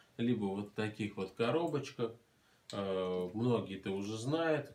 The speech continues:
Кто не знает, как продавались мормышки, э, думаю, будет интересно кому-то.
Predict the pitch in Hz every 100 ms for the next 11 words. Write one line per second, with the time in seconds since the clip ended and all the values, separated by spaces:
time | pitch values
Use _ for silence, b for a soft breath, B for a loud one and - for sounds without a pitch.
0 | - 131 120 107 104 139 160 156 - 127
1 | - 117 113 113 113 110 104 - 110 107
2 | 107 110 107 - 98 101 98 95 95 -
3 | - 98 101 95 101 92 90 90 92 110
4 | 151 139 98 - 90 92 98 - - 95
5 | 92 90 92